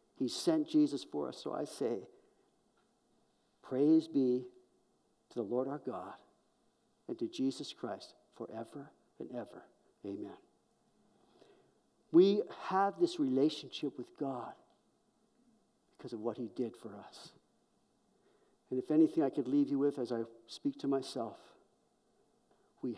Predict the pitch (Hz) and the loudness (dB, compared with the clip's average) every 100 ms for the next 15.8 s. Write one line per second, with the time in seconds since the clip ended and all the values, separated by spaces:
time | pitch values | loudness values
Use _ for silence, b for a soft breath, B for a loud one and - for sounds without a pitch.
0 | - 135 143 - 139 - 113 - - 123 | -6 -4 -4 -4 -8 -6 -10 -8 -10 -12
1 | 104 - - _ _ _ _ _ _ _ | -12 -20 -20 _ _ _ _ _ _ _
2 | _ - 113 98 107 127 107 95 - _ | _ -16 -14 -10 -8 -6 -8 -12 -20 _
3 | _ 92 - - - _ _ _ _ _ | _ -12 -12 -14 -20 _ _ _ _ _
4 | _ _ _ _ _ _ _ _ _ _ | _ _ _ _ _ _ _ _ _ _
5 | _ _ _ _ _ _ _ _ _ _ | _ _ _ _ _ _ _ _ _ _
6 | _ _ _ _ _ _ _ _ _ - | _ _ _ _ _ _ _ _ _ -14
7 | 127 - 143 127 113 95 - 101 98 - | -10 -4 -2 -2 -4 -8 -10 -10 -10 -14
8 | - - - - - _ _ _ _ _ | -18 -20 -20 -20 -20 _ _ _ _ _
9 | _ _ _ _ _ _ _ 156 143 196 | _ _ _ _ _ _ _ 4 10 10
10 | 208 190 - 175 156 131 123 - 120 - | 8 2 0 0 2 0 -6 -12 -18 -10
11 | - 135 175 196 185 175 156 - - - | 0 8 10 8 4 2 2 -2 -14 -16
12 | 101 - _ b b b 185 180 233 240 | -18 -20 _ b b b 8 10 10 10
13 | 226 226 214 226 202 - 220 214 196 208 | 10 8 6 6 6 6 6 6 8 8
14 | 190 190 180 180 190 185 180 185 170 165 | 8 6 10 12 10 10 12 12 10 8
15 | 180 175 - - 143 117 - | 8 6 -4 -6 -2 -2 -4